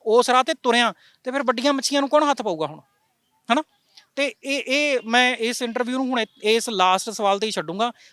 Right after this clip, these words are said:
ਆਉਣ ਵਾਲਾ ਸਮਾਂ ਇਹ ਦ-, ਇਹ ਦੇਖਾਂਗੇ ਹੁਣ ਕਿ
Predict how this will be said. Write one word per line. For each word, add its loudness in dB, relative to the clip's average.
ਆਉਣ 4
ਵਾਲਾ 6
ਸਮਾਂ 0
ਇਹ 0
ਦ-, -4
ਇਹ 0
ਦੇਖਾਂਗੇ 0
ਹੁਣ -2
ਕਿ 6